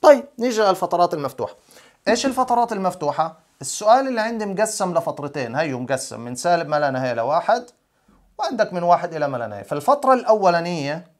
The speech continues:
بتحكي في الفترة اللي هي من سالب ما لا نهاية لواحد. هاي، ولاحظ أنا بكتب كلها فترات إيش؟ فترات مفتوحة. طب شوف لي قاعدة الاقتران. من سالب ما لا نهاية لواحد اللي هي س، المفروض إن هي أصغر من الواحد.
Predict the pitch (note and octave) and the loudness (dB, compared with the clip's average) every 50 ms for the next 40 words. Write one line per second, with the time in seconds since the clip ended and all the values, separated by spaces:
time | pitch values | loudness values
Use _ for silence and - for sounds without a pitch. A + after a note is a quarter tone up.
0 | _ _ - - _ - D3+ - - D#3 C#3 D#3 C#3+ C3+ - F3+ E3+ E3 - B2+ | _ _ -20 -20 _ -14 -14 -10 -10 -12 -10 -8 -8 -4 2 2 0 2 0 -2
1 | B2+ B2+ B2+ A#2+ B2 C3+ D3+ D#3+ D3 B2 A#2+ B2 B2+ C3 C3 - _ _ _ _ | -2 -2 -2 -4 -6 -6 -6 -6 -6 -6 -6 -6 -8 -8 -10 -20 _ _ _ _
2 | _ _ _ - A2 A#2 A#2 - - F3 G3+ G#3+ G#3+ G3 F3+ D#3+ E3+ E3+ E3 D#3+ | _ _ _ -18 -16 -12 -10 -6 -4 0 0 0 0 0 -2 0 0 0 2 2
3 | D#3+ D3+ D3 D3+ D#3 D#3+ E3 E3 D#3 B2 A2+ G2+ - - - _ - _ _ _ | 0 -2 0 0 0 0 0 0 0 0 0 -2 -4 -8 -20 _ -20 _ _ _
4 | _ _ _ _ _ _ _ _ - B2+ G#2+ - - _ _ _ _ - C#3+ C#3 | _ _ _ _ _ _ _ _ -6 -6 -6 -6 -12 _ _ _ _ -8 0 6
5 | E3+ F#3 E3+ E3 D#3+ D3 E3 E3 E3+ F3 E3+ E3+ D3 - E3+ D#3+ D#3+ D3+ D#3 D3 | 8 8 8 6 2 -4 -2 -2 -2 -4 -4 -6 -10 -6 -2 0 0 0 0 0
6 | D#3 D3 D3+ D3 - D3 C3+ C3+ C#3 C#3 - _ _ _ _ _ _ _ _ - | -2 0 0 0 -2 -4 -4 -4 -4 -6 -8 _ _ _ _ _ _ _ _ -10
7 | B2+ A#2 C#3 D3 D3+ C#3+ - D3+ C3+ C3 - - A2 - - _ _ _ _ _ | -6 -4 -2 -2 -2 -4 -6 -8 -8 -8 -8 -10 -10 -10 -10 _ _ _ _ _
8 | - C3+ B2+ - G#3 F#3+ G#3+ G#3+ G#3 G3+ G3 F#3+ F3+ F3 E3+ D#3 E3+ D#3 D3 C#3+ | -10 -8 -6 -4 -4 -4 -4 -2 4 8 8 8 8 6 2 -2 -4 -4 -4 -6
9 | - - - C3+ B2+ A#2 G#2+ G2+ - _ _ _ _ _ _ _ - B2 C#3 C#3 | -6 -6 -6 -4 -2 -2 -4 -6 -12 _ _ _ _ _ _ _ -10 -8 -6 -4
10 | - G#3 G#3+ G#3 G3 G3 G3+ G3 G3 G3 F#3+ F#3+ G3 G3+ G3+ G#3+ G3+ G3+ G3 E3+ | 0 0 0 0 2 2 2 2 2 2 0 0 0 0 2 0 0 0 -2 -6
11 | E3 E3+ F3+ F3+ F3 E3+ - E3+ D#3+ D#3+ E3+ F3 E3+ D#3+ D3 C#3 D3 C#3+ D3+ D3 | -4 -4 -2 -4 -4 -6 -6 -6 -6 -4 -4 -6 -6 -6 -8 -8 -8 -8 -8 -8
12 | C#3+ C#3+ C#3+ D3+ D3 D3+ - D#3 C3 B2 B2 C3 C3 C3 B2 A#2 A2 G#2 - - | -8 -8 -8 -8 -8 -6 -6 -8 -8 -6 -6 -6 -6 -6 -8 -8 -8 -10 -10 -12